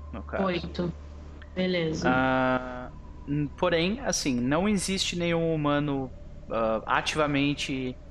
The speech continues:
Speaker 1: ah, cuidando da, da segurança do, da rede local. Ah, tu não tá fazendo isso com pressa, né? Ah, tu tá fazendo isso provavelmente com a ajuda da Anne.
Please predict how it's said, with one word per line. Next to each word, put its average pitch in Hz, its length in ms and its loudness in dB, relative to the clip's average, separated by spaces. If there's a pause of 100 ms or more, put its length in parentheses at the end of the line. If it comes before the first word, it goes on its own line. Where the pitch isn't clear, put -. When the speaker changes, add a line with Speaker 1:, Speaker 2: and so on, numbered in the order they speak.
(400)
Speaker 1:
ah, 113 240 -2
cuidando 143 680 0
da, 120 300 2
da 120 160 -2
segurança 120 680 -2
do, 107 460 -6 (160)
da 123 180 0
rede 117 380 -2
local. 120 600 0 (540)
Ah, 120 320 2
tu 156 100 -2
não 160 140 2
tá 160 120 2
fazendo 143 360 0
isso 135 160 -4
com 139 160 -4
pressa, 135 600 0 (420)
né? 127 340 2 (760)
Ah, 139 220 2
tu - 140 -8
tá 165 120 4
fazendo 156 360 0
isso 156 160 -4
provavelmente 165 520 2
com 160 100 0
a 151 40 4
ajuda 135 260 -2
da 160 100 2
Anne. 127 340 0